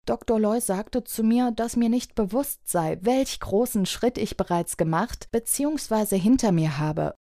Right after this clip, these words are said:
Diese Aussage habe ich zu dem Zeitpunkt noch nicht verstanden.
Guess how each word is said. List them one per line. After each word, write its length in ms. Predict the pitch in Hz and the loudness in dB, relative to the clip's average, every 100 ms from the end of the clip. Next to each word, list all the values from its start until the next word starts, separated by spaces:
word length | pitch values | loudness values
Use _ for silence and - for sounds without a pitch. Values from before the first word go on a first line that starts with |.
| _ _ - | _ _ -4
Diese 320 | 262 247 226 | -2 0 0
Aussage 640 | 185 185 - 170 175 170 170 | 2 0 2 2 2 0 0
habe 200 | 180 180 | -2 -2
ich 180 | - | -4
zu 160 | - 165 | -6 -2
dem 200 | 165 175 | 0 0
Zeitpunkt 680 | - 165 160 - 175 170 - | 0 -2 -4 -2 -2 -2 0
noch 180 | 156 180 | 0 2
nicht 260 | 180 - | 0 0
verstanden. 800 | - 165 - 180 180 - 165 - | -4 -2 0 2 2 2 0 0